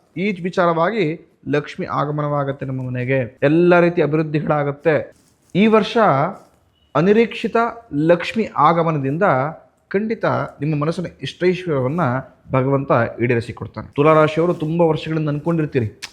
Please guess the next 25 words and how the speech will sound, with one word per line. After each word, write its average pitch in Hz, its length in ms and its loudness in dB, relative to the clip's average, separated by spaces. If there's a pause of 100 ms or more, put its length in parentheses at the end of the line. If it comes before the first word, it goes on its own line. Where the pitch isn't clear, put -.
(160)
ಈ 160 40 -2
ಕೆಲಸ 160 360 2
ಕಾರ್ಯವನ್ನ 156 500 0
ಸಾಧನೆ 143 440 -2
ಮಾಡ್ಬೇಕು, 135 600 -2
ಈ 190 100 6
ಕೆಲಸದಲ್ಲಿ 170 540 2
ಅಭಿವೃದ್ಧಿ 147 440 0
ಆಗತಕ್ಕಂಥದ್ದು, 135 960 -2
ಈ 214 140 4
ವಿಚಾರದಲ್ಲಿ 185 1000 2
ಒಳ್ಳೆ 156 540 2
ಜಯತ್ವ 190 420 0
ಸಹಿತವಾಗಿ 165 840 -2 (340)
ಲಾಭವನ್ನು 151 480 -2
ಪಡೆದುಕೊಳ್ಬೇಕು 120 760 -8
ಅಂತ. 117 160 -16 (160)
ಆದ್ರೆ 185 200 0 (560)
ಎಷ್ಟೇ 165 420 0
ಕಷ್ಟಪಟ್ಟರೂ 170 560 -4
ಕೂಡ 180 160 -2 (540)
ಆ 131 120 -2
ಜಯತ್ವ 156 600 -4 (120)
ಮತ್ತೆ 131 180 -8
ಲಾಭ 127 260 -2